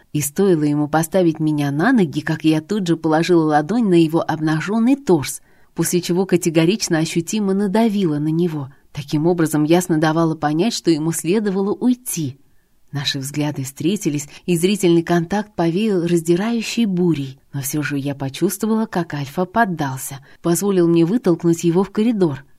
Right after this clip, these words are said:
Как только Брэндон оказался за пределами ванной комнаты, я тут же захлопнула дверь, закрыла ее на ключ. Запустив ладонь в мокрые волосы, я некоторое время не двигалась, даже не дышала.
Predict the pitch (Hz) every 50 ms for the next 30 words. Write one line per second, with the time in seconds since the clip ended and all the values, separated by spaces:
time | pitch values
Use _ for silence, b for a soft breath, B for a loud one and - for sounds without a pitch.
0 | _ _ - - - - - - 180 180 175 - 160 143 123 143 160 180 190 165
1 | 156 147 147 151 151 151 156 156 185 196 185 - 165 147 151 165 160 160 160 156
2 | 170 190 180 165 156 151 147 139 - 165 170 175 156 143 143 170 143 - 220 269
3 | 277 214 175 156 - 151 151 160 156 156 214 226 190 170 165 156 165 160 160 -
4 | 190 220 240 - 202 190 196 214 226 202 175 170 165 143 131 139 b b b b
5 | 120 123 135 135 135 - - 143 160 185 180 165 151 143 151 156 170 185 185 185
6 | - 170 151 127 131 - - _ _ _ _ _ _ _ _ _ _ _ - 147
7 | 165 165 165 185 180 185 - 226 208 - 175 170 170 170 175 202 202 180 170 160
8 | 165 185 208 208 185 - 175 156 156 156 160 208 262 254 208 180 - - 170 165
9 | 175 170 185 190 180 - - - 165 160 160 151 156 175 240 262 247 226 220 220
10 | 247 240 220 202 190 170 135 135 143 135 139 131 - - b b b b b b
11 | 139 151 170 175 180 180 175 185 190 180 233 240 - - 190 175 151 139 139